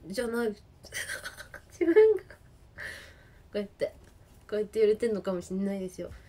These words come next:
あんな揺れたらめっちゃ、だってめっちゃ怖いじゃないですか。ねえ、だって。あ、しげさん、入り口島、あかね、ガチ入れ中ってことで、そうですね。この後、楽しみましょう。全力応援しましょう。ということで、しげさん、こんばん、ユス、ありがとうございます。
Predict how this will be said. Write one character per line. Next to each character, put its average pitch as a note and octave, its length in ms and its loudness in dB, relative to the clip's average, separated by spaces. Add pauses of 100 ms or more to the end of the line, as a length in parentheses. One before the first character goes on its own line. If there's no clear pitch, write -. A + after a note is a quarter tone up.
(280)
あ - 60 -18
ん E4 80 -6
な D#4+ 60 4
揺 B3 140 2
れ D#4+ 80 4
た G#4+ 100 6
ら E4 100 6
め A3+ 100 -2
っ B3 40 -4
ち - 80 -6
ゃ、 - 20 -4
だ F#4 100 4
っ - 20 4
て A3+ 100 -4
め G#3+ 120 0
っ A#3 60 -6
ち - 100 0
ゃ D4 60 2
怖 F#4 300 4
い A4+ 80 6
じ A4 60 8
ゃ G4 60 10
な D#4 120 8
い C4+ 80 6
で A#3 120 2
す - 120 -10
か。 F#3 320 0 (580)
ね D4+ 260 2
え、 D4+ 40 4
だ A#3 100 2
っ A3+ 40 -2
て。 F#3 280 -2 (580)
あ、 D4+ 120 2
し F#4 120 -2
げ G#4+ 80 6 (160)
さ G#4 80 10
ん、 - 40 4
入 B3+ 140 2
り E4+ 220 8
口 G#4+ 100 2
島、 D4+ 300 6 (360)
あ - 80 -8
か D#4 120 2
ね、 D#4 120 4
ガ A#3 160 -2
チ D4+ 160 -2
入 E4+ 80 6
れ F4+ 120 4
中 F#4 240 0
っ F#4 40 0
て G#3+ 140 0
こ A3 100 -4
と A3 160 -2
で、 G3+ 320 0
そ C4 140 0
う B3+ 40 4
で A3 100 2
す G#3 100 -6
ね。 G3+ 80 -2
こ C4 140 2
の D#4 160 6
後、 C4+ 580 4 (300)
楽 B3 220 2
し D#4+ 160 4
み D#4+ 140 6
ま D#4+ 120 6
し D#4+ 100 2
ょ D4+ 120 6
う。 G#3 180 0
全 C#4+ 220 4
力 D4 180 0
応 D4+ 80 4
援 C#4 100 4
し B3 120 -6
ま A#3+ 160 -4
し B3+ 100 -4
ょ A#3+ 60 0
う。 A#3 60 -2
と A#3 100 -4
い A#3 40 2
う - 40 2
こ A#3 60 -4
と A3 40 -4
で、 A3 60 0
し C#4 160 -2
げ D4+ 160 4
さ B3+ 180 0
ん、 G3+ 60 -6
こ B3+ 180 -2
ん B3+ 80 2
ば C4+ 120 2
ん、 C4 100 2
ユ C#4 80 0
ス、 C4+ 80 -4
あ B3 80 0
り C4+ 100 0
が C#4 120 0
と C4 120 -2
う A#3 60 -8
ご B3 80 -6
ざ B3+ 180 -2
い B3+ 60 0
ま C4+ 160 2
す。 C4 160 0